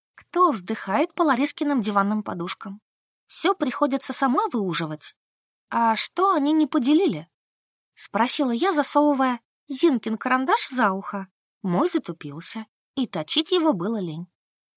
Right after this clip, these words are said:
«Ты никому не скажешь?» «Даже не сомневайся. Я в таких делах просто сундук. Звонкие монеты падают на дно, и обратной дороги им нет».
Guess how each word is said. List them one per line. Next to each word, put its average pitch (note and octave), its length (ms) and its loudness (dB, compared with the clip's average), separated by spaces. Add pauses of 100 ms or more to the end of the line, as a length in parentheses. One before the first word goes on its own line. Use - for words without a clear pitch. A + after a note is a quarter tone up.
(580)
«Ты D#3 280 0
никому E3 440 0
не C#4 140 4
скажешь?» - 580 -4 (520)
«Даже G#3+ 400 -2
не D4+ 120 0
сомневайся. A3 720 -4 (340)
Я D4+ 180 2
в D#4 40 -8
таких D4+ 300 2
делах C4+ 340 0
просто D4+ 380 -2
сундук. C#4 680 -4 (140)
Звонкие C4 560 0
монеты C4+ 360 2
падают G#3 520 4
на G3+ 140 0
дно, F3 280 -2 (320)
и A#3 80 -4
обратной F3+ 640 2
дороги D4+ 380 0
им B3 300 -4
нет». C#4+ 280 -4